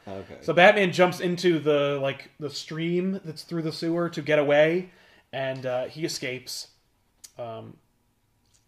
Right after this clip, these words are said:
Speaker 2: but, uh, he does get tagged, and blood fills up into the water. So they're
Speaker 1: Oh.
Speaker 2: like, "Oh,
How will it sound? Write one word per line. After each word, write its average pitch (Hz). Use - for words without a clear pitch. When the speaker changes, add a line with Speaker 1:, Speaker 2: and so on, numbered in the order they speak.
Speaker 2:
but, 127
uh, 107
he 127
does 135
get 139
tagged, 127
and 120
blood 120
fills 117
up 117
into 120
the 117
water. 107
So -
they're 113
Speaker 1:
Oh. 113
Speaker 2:
like, 110
"Oh, 262